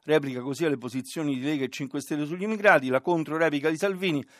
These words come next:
"La mia polemica non è contro la Chiesa, ma contro chi straparla o ci guadagna." A volte la critica è: "Ospitateli nelle vostre strutture", questa volta è diventata l'accusa a possibili guadagni dietro questa vicenda. C'è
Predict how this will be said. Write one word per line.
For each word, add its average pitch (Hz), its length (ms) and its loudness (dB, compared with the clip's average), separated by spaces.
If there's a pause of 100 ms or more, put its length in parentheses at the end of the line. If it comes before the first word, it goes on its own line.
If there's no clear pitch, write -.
(140)
"La 135 100 0
mia 156 140 2
polemica 156 500 2
non 156 160 -2
è 165 120 2
contro 156 280 -6
la 208 120 2
Chiesa, 170 260 0
ma 175 100 0
contro 170 360 -4
chi 151 120 -8
straparla 143 720 4
o 143 80 2
ci 156 160 -8
guadagna." 143 640 4 (460)
A 135 120 -6
volte 165 420 10
la 147 120 6
critica 147 360 0
è: 139 300 4
"Ospitateli 139 760 2
nelle 135 200 0
vostre 160 260 -4
strutture", 151 460 -4
questa 147 260 0
volta 127 240 2
è 143 60 -2
diventata 117 480 0
l'accusa 120 600 -2 (340)
a 117 80 4
possibili 139 580 -6
guadagni 143 520 8
dietro 123 280 -2
questa 127 260 -4
vicenda. 127 480 0
C'è 208 260 2